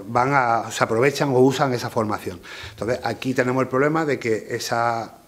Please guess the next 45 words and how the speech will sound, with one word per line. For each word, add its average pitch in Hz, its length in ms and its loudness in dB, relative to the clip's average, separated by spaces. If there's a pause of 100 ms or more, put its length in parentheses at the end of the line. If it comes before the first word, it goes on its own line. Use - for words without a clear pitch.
(140)
hospitalidad, 123 920 -2
esos 113 260 -6
gastos 135 320 -4
de 123 80 -2
manutención 127 680 -2 (320)
se 127 240 2
devengarían 160 800 4
y, 151 80 -4
por 117 160 -4
tanto, 120 260 -2
tenemos 123 280 -2
que 131 120 -6
ver 127 140 -2
en 131 80 0
qué 117 140 -6
medida 123 360 -2
se - 160 -6
asumen, 156 540 -2 (240)
porque 117 320 0
lo 113 140 0
que 117 60 -10
está 123 180 -4
claro 127 160 2
es 135 80 -2
que - 80 -2
a - 20 2
la 117 80 -2
Junta 127 320 0
no 139 100 0
le 131 120 0
cuesta 143 400 0
si - 160 -4
mantenemos 123 440 0
la 135 120 0
sede 131 320 -2 (260)
como 113 180 -2
actualmente 123 440 0
se 135 100 -6
mantiene 120 380 -4 (320)
en 117 160 -2
un 123 60 0
municipio, 117 680 0
eh, 104 560 -6
de 123 220 0
Sevilla. 110 580 0